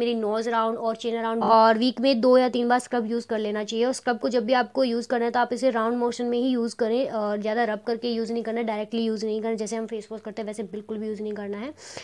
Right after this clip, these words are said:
And, अ, उसके बाद में मैं यूज़ करती हूँ फेस टोनर और यूज़ कर रही हूँ हिमालय का refreshing and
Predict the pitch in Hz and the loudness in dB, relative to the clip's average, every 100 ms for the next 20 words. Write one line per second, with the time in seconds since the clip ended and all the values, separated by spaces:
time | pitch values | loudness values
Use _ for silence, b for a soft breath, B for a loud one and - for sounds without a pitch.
0 | B B B B - 220 247 247 247 247 | B B B B 0 0 2 6 6 6
1 | 269 349 339 330 349 339 311 302 285 311 | 4 6 8 8 6 6 4 2 4 4
2 | 247 302 302 311 320 311 277 285 - 269 | 4 2 2 2 2 0 -2 -2 0 2
3 | 285 302 254 254 247 247 240 269 285 269 | 2 2 2 4 4 2 -2 -2 0 0
4 | 269 269 285 262 240 240 240 269 269 247 | 2 2 0 0 0 0 0 2 2 2
5 | 254 - 254 - 285 285 240 240 | -4 -2 -4 -2 -4 -4 -2 -4